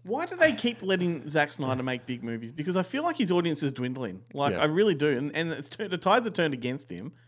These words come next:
Speaker 1: and he's ridiculed now. But they keep giving him these big projects.
Speaker 2: Yeah, he sh-, needs to do, like, what Michael Bay did with Ambulance.
Speaker 1: Yeah.
Speaker 2: And kinda take it, like, go back to the
Speaker 1: Absolutely, hundred percent.
Speaker 2: you know, go back to the roots.
Speaker 1: Yep.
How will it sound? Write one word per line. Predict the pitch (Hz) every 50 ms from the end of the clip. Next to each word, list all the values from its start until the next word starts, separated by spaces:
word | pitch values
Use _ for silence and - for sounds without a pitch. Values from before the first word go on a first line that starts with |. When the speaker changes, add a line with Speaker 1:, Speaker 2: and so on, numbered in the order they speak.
| _ _ _ _ _ -
Speaker 1:
and | - 160
he's | 160 151 143 131 131
ridiculed | 139 156 190 220 240 - - 123 104 98
now. | 104 101 90 90 87 87 - _ - _ _ _ _ _ _ _
But | - 190
they | 190 180
keep | - 220 202 165
giving | 160 160 165 156
him | 135 135
these | 127 123 120
big | 120 - - 139 135 127 -
projects. | - 117 120 120 - 104 - - - - -
Speaker 2:
Yeah, | 107 92 131
he | 127 123
sh-, | 123 151 160
needs | 165 170 180 - -
to | 202
do, | 151 147 143 135
like, | 120 117 110 - - - -
what | 117 123 127
Michael | 117 113 113 - 104
Bay | 98 98 95 101
did | 95 101 95 95
with | 92 90
Ambulance. | 87 87 90 92 90 80 71 - - - -
Speaker 1:
Yeah. | 151 156
Speaker 2:
And | 127 113 101
kinda | - 110 104 101 95
take | - - 107 101 -
it, | 120 - - -
like, | - 110 98 98
go | - 113 113
back | 104 113 101 95 - -
to | - -
the | 104 101 98 95 92 92
Speaker 1:
Absolutely, | 151 156 - - 143 143 143 139 123 113 110
hundred | 104 - - 160 165 160 156
percent. | 156 135 123 -
Speaker 2:
you | 110
know, | 101 92 90 92 - _ -
go | 117 107
back | 113 107 104 -
to | -
the | 92 90 87
roots. | 87 92 90 87 - - - - - - - 127
Speaker 1:
Yep. | 120 117 117 113 -